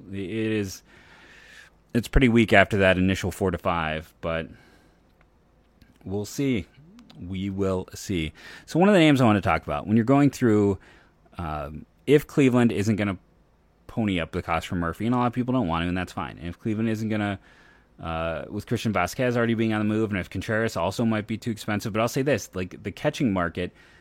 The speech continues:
there's a lot of options. Vasquez might be gone, but what about Omar Narvaez? You might be saying, "Who?" And I'm like, "Well, listen,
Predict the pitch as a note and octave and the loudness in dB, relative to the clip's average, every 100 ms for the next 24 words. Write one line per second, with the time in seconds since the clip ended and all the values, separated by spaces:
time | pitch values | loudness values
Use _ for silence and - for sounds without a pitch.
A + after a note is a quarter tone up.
0 | _ _ _ C3 C#3+ C#3+ D3+ F3+ F#3+ A#2+ | _ _ _ -4 -2 0 0 0 0 0
1 | G3 - B1+ F2+ - _ _ - G#2+ A#2 | -2 -4 -10 -10 -20 _ _ -18 -6 0
2 | B2 B2 F3+ F3 C3 G#2+ G#2 F#2 A#2 C3 | 2 2 0 0 0 -2 -2 -2 2 4
3 | A2 F#2+ G2 - - - - _ - A#2 | 4 4 2 0 -20 -20 -20 _ 0 4
4 | F#3+ G3+ F3 - B2+ B2 A2 G2 F2+ E2+ | 4 4 2 4 4 6 6 4 2 0
5 | D#2+ A#1+ - - - - - - - _ | -4 -6 -14 -18 -20 -20 -20 -20 -20 _
6 | _ _ _ _ _ _ _ _ G2 G2+ | _ _ _ _ _ _ _ _ -6 -2
7 | A2 G2 G#2 - G2 F#2+ F2 A2 A2 D#3+ | -2 -2 -4 -2 -2 -2 -2 0 2 0
8 | D3 F#2+ F#2+ G#2 A#2 - F3+ E3+ F#2 - | -4 -4 0 0 -2 0 2 2 -2 -16
9 | - - - - _ _ _ _ _ B2 | -20 -20 -20 -20 _ _ _ _ _ 2
10 | C#3 - D2+ - A2+ | 2 2 -8 -10 -16